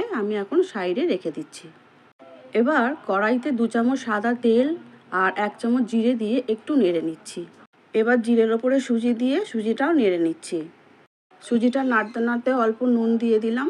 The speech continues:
এখন যেহেতু আমি এক কাপ সুজি নিয়েছিলাম, সেই জন্য এক কাপ জল দিয়ে খুব ভালো করে নেড়ে একটা শক্ত ডো বানিয়ে নিলাম। সুজির ডোটা আমি একটা প্লেটের মধ্যে তুলে রাখছি। ঠান্ডা হওয়ার পর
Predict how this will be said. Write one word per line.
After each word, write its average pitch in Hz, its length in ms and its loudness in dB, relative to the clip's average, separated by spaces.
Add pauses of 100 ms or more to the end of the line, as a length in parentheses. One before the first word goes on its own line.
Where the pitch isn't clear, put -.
(540)
এখন 202 360 -2
যেহেতু 233 360 2
আমি 311 180 2
এক 240 260 -2
কাপ 247 180 -2
সুজি 226 300 -2
নিয়েছিলাম, 226 600 -2
সেই 220 200 0
জন্য 233 240 0 (160)
এক 214 200 -4
কাপ 240 180 -2
জল 208 360 0
দিয়ে 208 240 -4 (420)
খুব 277 240 2
ভালো 208 320 -2
করে 226 340 -2
নেড়ে 220 380 0 (320)
একটা - 280 -6
শক্ত 240 340 -4 (160)
ডো 214 200 2
বানিয়ে 180 340 2
নিলাম। 160 300 -4 (540)
সুজির 247 420 2
ডোটা 233 360 2
আমি 254 200 2 (320)
একটা 220 280 -4
প্লেটের 233 360 0
মধ্যে 233 320 2
তুলে 226 280 -2
রাখছি। 240 300 -2 (100)
ঠান্ডা 214 360 -2
হওয়ার 220 320 -2
পর 220 280 -4